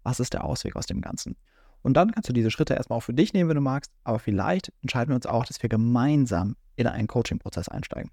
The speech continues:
und dich über mehrere Monate in deinem Thema in der Tiefe begleiten. Und ich verspreche dir, dass du am Ende dieser Monate nicht der gleiche Mensch bist wie vorher und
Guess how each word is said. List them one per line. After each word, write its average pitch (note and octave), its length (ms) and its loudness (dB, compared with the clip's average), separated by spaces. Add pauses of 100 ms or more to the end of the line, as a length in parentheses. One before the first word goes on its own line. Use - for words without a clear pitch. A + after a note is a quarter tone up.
(140)
und B2+ 80 2
dich D#3 160 4
über C#3 100 6
mehrere C#3 340 4
Monate C3+ 440 2
in G#2 100 2
deinem G#2+ 260 0
Thema G2+ 280 0
in F2 60 -4
der F2+ 140 -4
Tiefe A2+ 340 -4
begleiten. F#2 440 -4
Und - 480 -18
ich - 60 -14
verspreche - 420 0
dir, G#2+ 140 4
dass G#2 160 2
du - 60 -2
am G2+ 100 2
Ende E3 280 0
dieser C3+ 220 2
Monate F#2+ 440 0 (420)
nicht C3 420 0
der G#2+ 80 2
gleiche G2+ 320 -2
Mensch G#2 240 0
bist - 320 -4
wie G2 100 -2
vorher D3 500 0 (520)
und E3+ 320 4